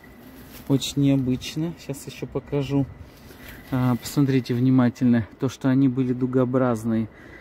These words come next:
говорит о том, что у нас, вот эти вот элементы говорят, вот как оно было у нас,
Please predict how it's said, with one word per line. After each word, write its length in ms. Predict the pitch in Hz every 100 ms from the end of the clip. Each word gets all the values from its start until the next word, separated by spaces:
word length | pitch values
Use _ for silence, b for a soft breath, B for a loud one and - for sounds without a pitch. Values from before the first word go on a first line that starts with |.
| B B
говорит 560 | 120 123 131 127 117 - B B B B B B -
о 100 | 127
том, 260 | - 127 120
что 320 | - 123 117 B
у 60 | 127
нас, 180 | 123
вот 160 | 127 127 139
эти 220 | 139 131
вот 160 | 127 143
элементы 460 | 135 139 131 113
говорят, 440 | 117 120 113 117 -
вот 140 | 117
как 240 | - 113 120
оно 180 | 117
было 340 | 117 139 190 196
у 20 |
нас, 200 | 135